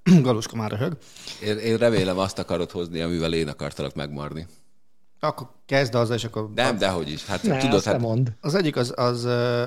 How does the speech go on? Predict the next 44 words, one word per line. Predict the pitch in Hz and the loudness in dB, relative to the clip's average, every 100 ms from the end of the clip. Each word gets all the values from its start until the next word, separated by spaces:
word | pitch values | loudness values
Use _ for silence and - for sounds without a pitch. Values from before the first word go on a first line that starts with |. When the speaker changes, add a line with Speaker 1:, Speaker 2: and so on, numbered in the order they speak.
| - - - | -6 -20 -16
Speaker 1:
az | 113 | -6
még | 127 131 | -4 -2
Verebes | 220 87 92 - | -4 -4 -6 -6
volt | 87 113 - - - | -6 -8 -8 -14 -12
a | 104 | -10
Győrben, | 101 110 92 92 110 185 - - - - - - - | -6 -6 -6 -6 -6 -6 -10 -20 -20 -20 -20 -20 -12
amikor | 101 107 113 | -8 -6 -4
a, | 110 107 | -2 -2
ugye | 117 117 | -2 -2
a | |
nyolcvan | 165 196 131 123 | 0 0 0 0
nyolcvan-kettes | 131 - 110 107 - 98 | 0 -2 -6 -6 -8 -8
szezont | 123 117 107 | -8 -8 -8
úgy | 127 | -8
nyerte | 113 98 95 | -8 -10 -12
meg | 92 | -14
az | 101 | -8
Eto, | 139 143 | -2 0
Speaker 3:
Magyar | 127 120 | 2 2
Speaker 1:
hogy | 131 | 2
Speaker 3:
Mourinho. | 123 113 107 107 - - - | 2 2 2 0 -4 -16 -16
Speaker 1:
Igen, | 123 117 139 | -10 -10 -2
úgy | 175 | 0
nyerte | 185 127 | 2 0
meg | 113 | -2
az | 98 | -4
Eto, | 131 139 | -4 -2
hogy | 139 | 0
rugott | 135 104 - | 2 0 0
százkét | 117 98 - 104 92 | -2 -2 -6 -10 -10
gólt, | 131 151 147 | -6 -6 -4
és | 131 - - | -4 -4 -6
irgalmatlan | 131 104 98 95 98 101 | -10 -8 -8 -10 -12 -10
látványos | 98 98 98 95 - - - - - - - | -10 -10 -10 -10 -10 -14 -20 -20 -20 -20 -4
támadójátékkal | 117 98 95 101 95 98 95 95 | -2 -2 -4 -6 -6 -8 -10 -10
rukkolt | 92 - - - | -10 -12 -12 -12
ki. | - - - - - - - - - - | -14 -18 -20 -20 -20 -20 -20 -20 -20 -10
Speaker 2:
Ha-, | 95 - | -8 -8
Hajszán | - 98 110 - 117 | -4 -2 -2 -2 -6
rugott | 113 113 - | -4 -6 -6
többet, | 104 104 104 | -4 -4 -4
vagy | 98 | -4
a | |
Mörtel? | 95 85 - 69 71 | -2 -2 -4 -10 -10